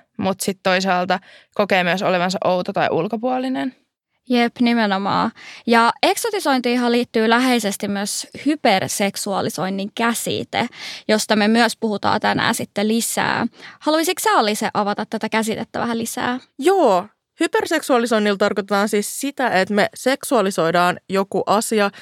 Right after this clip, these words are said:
Speaker 3: joka ei lähtökohtaisesti ole seksuaalinen. Esimerkiksi mainonnassa ja mediassa hyperseksuaalisoidaan ihan tosi paljon naisen kehoa ja sillä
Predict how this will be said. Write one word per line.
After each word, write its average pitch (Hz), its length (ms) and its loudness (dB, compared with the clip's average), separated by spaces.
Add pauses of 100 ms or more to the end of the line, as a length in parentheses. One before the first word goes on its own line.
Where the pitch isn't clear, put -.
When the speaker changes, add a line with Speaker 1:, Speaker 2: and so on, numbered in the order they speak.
(200)
Speaker 3:
joka 180 260 2
ei 196 120 4
lähtökohtaisesti 175 1160 0
ole 175 220 2
seksuaalinen. 196 880 -2 (680)
Esimerkiksi 277 640 2
mainonnassa 214 1000 2
ja 180 100 2
mediassa 190 760 0 (420)
hyperseksuaalisoidaan 190 1000 2
ihan 202 220 -2
tosi 202 200 -2
paljon 175 300 0
naisen 190 400 2
kehoa 180 440 2
ja 160 160 4 (360)
sillä 175 500 2